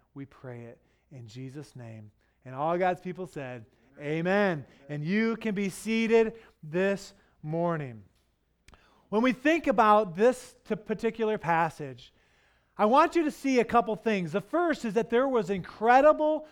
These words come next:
spiritual blessings for the children of Israel. In fact,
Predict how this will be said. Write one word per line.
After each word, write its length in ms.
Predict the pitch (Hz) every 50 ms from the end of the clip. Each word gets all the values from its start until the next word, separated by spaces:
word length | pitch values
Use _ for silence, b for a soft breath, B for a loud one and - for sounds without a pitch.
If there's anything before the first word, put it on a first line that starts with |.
| B B
spiritual 960 | - - - - - 254 262 262 269 277 277 269 - 254 254 247 247 254 254
blessings 840 | 208 180 180 180 196 214 208 214 202 - - 170 160 156 151 147 b b b b b b _
for 180 | - 196 196 185
the 160 | 185 180 - - -
children 460 | - - 226 226 220 208 185 196 180
of 100 | 180 165
Israel. 500 | 190 185 196 190 151 160 156 139 131 139
In 120 | 156 160 156
fact, 460 | - 269 277 262 208 185 185 -